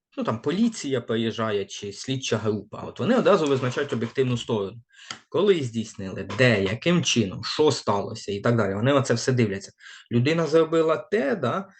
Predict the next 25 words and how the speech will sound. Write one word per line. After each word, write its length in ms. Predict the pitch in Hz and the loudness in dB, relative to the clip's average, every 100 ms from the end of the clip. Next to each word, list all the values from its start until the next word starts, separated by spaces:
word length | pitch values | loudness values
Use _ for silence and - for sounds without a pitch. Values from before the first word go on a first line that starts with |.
| _ | _
і 100 | - | 0
оце 260 | 139 135 190 | 0 2 -2
призвело 520 | 185 156 135 139 143 | 2 0 0 0 0
до 160 | 135 131 | 0 -2
того. 480 | - 104 101 95 - | -2 -4 -4 -8 -4
Ага, 360 | 139 127 101 95 | -2 -2 -4 -6
є 180 | 123 | -8
сна-, 300 | 165 156 127 - | -8 -10 -10 -2
є 180 | 117 139 | 2 2
причинно-наслідковий 1200 | - 123 120 131 123 117 113 117 117 113 113 107 | 2 0 2 0 0 0 -2 -4 -4 -2 -2 -2
зв'язок. 280 | 104 95 - | -6 -10 -12
Все. 380 | - 120 98 - _ _ _ _ - | -4 -2 -2 -8 _ _ _ _ -6
Окей, 360 | 113 120 95 | -4 -4 -4
домовились. 640 | - 117 113 95 - - - - - | -2 2 2 0 -8 -12 -16 -20 -14
Оце 220 | 123 175 | -4 0
об'єктивна 520 | 165 135 131 113 95 | 4 2 2 -2 -4
сторона. 300 | - - - - - - - | -10 -12 -14 -16 -20 -18 0
Суб'єктивна 560 | 190 240 233 349 294 | 2 4 4 4 4
сторона, 360 | - 185 185 254 | 4 6 6 6
ну, 120 | 415 | 4
це 160 | - 247 | 4 6
внутрішнє 460 | 208 202 131 131 | 6 6 4 2
ставлення 520 | 123 131 127 117 113 | 2 4 6 6 4
правопорушника. 920 | 107 110 104 98 92 - - - - - _ _ _ - - | 4 2 2 0 -4 -8 -14 -18 -20 -20 _ _ _ -20 -16
Е, 40 | - | -2